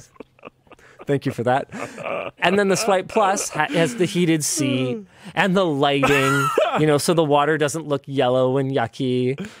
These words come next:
And, like, it has, like, a, a carbon filter in it so that, you know, it, it takes the toilet water from the, from the dryer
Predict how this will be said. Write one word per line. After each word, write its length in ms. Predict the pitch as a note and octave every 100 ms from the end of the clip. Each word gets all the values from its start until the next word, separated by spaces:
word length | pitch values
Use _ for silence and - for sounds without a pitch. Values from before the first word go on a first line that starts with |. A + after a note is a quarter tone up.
| -
And, 220 | C3+ C3
like, 340 | B2+ B2+ B2
it 100 | D3+
has, 220 | C#3 C#3+
like, 180 | C#3+ C3
a, 280 | D3+ C3+ C3+
a 100 | D3+ C3+
carbon 440 | - C#3 C3 C#3
filter 460 | B2+ C3+ B2 C#3 B2+
in 140 | B2
it 260 | B2 B2+ -
so 180 | - B2+
that, 320 | B2 B2 -
you 140 | - C3
know, 220 | A#2+ B2
it, 200 | B2+ - _ _
it 280 | - - -
takes 280 | E3 C#3 -
the 140 | C#3+
toilet 360 | A#2+ D3+ C3+ D#3
water 300 | C#3+ C3+ C3+
from 300 | - C#3+ C3
the, 360 | C3 B2+ B2+ -
from 220 | - C#3+
the 80 | C3+
dryer 720 | A#2 C3+ B2 B2+ B2+ B2+ B2+